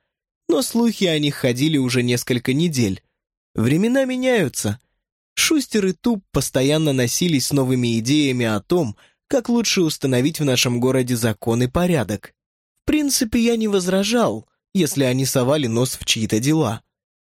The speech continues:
Но мои дела касались только меня. "Увы, приятель, но нам с другом надо спешить", —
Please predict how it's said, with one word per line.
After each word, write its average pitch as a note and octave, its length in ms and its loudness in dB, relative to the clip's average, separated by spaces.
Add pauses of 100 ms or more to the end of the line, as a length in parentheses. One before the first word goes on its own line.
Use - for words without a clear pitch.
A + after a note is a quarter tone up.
(140)
Но A#3 180 2
мои G#3+ 320 0
дела A#2 400 -2 (220)
касались A3 540 -2
только F#3+ 340 -2
меня. E3+ 420 0 (560)
"Увы, C4 340 2
приятель, C3 720 0 (340)
но C4+ 180 2
нам A#3 200 0
с F#3 60 -4
другом F#3 360 0
надо D3+ 200 0
спешить", — - 640 -4